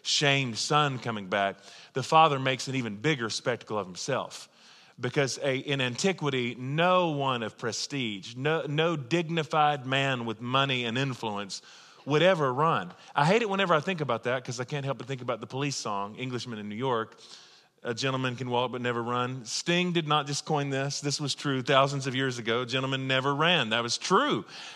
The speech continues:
And, and, and this, so that now that it's just a sight, the very spectacle that the father is the one who takes off running for his son,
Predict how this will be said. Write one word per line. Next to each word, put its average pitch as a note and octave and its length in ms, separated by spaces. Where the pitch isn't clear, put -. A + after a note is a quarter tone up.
And, D#3 180
and, E3 240
and E3 220
this, D#3+ 140
so F#3 120
that E3 160
now F#3+ 220
that E3+ 260
it's E3+ 220
just F3 240
a D#3+ 100
sight, E3+ 480
the D3 60
very E3+ 180
spectacle D#3 880
that D#3+ 160
the D#3 80
father G3 460
is D#3 100
the D#3+ 80
one E3+ 120
who D#3+ 100
takes F3+ 360
off D3 180
running G3 380
for C3+ 180
his A2 120
son, G3 460